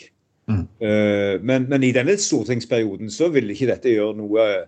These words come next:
Speaker 2: eh, forskjell med Arbeiderpartiet og med... Så, så det er derfor jeg sier at liksom, ok,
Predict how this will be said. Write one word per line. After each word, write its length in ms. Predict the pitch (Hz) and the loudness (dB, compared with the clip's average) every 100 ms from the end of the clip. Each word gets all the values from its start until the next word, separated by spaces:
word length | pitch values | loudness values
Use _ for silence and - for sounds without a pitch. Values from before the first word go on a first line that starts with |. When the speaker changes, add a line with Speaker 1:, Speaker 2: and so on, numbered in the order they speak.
| _ _ _ _ | _ _ _ _
Speaker 2:
eh, 240 | - 107 104 | -6 -2 0
forskjell 680 | 113 98 - 117 113 107 107 | 0 0 2 2 2 0 0
med 160 | 107 101 | 0 0
Arbeiderpartiet 880 | 98 104 104 - 104 113 101 98 | 0 0 0 -2 -2 -2 -2 0
og 180 | 95 95 | -2 -4
med... 800 | 98 95 92 90 90 87 90 90 | -4 -2 0 0 0 -2 -4 -8
Så, 160 | - 127 110 | -4 -4 0
så 140 | 135 | 2
det 60 | 123 | 2
er 120 | 120 139 | 2 2
derfor 140 | 170 | 2
jeg 80 | 135 | 2
sier 160 | 131 127 | 2 2
at 100 | 135 | 2
liksom, 300 | 127 135 123 | 0 2 0
ok, 160 | 127 | 2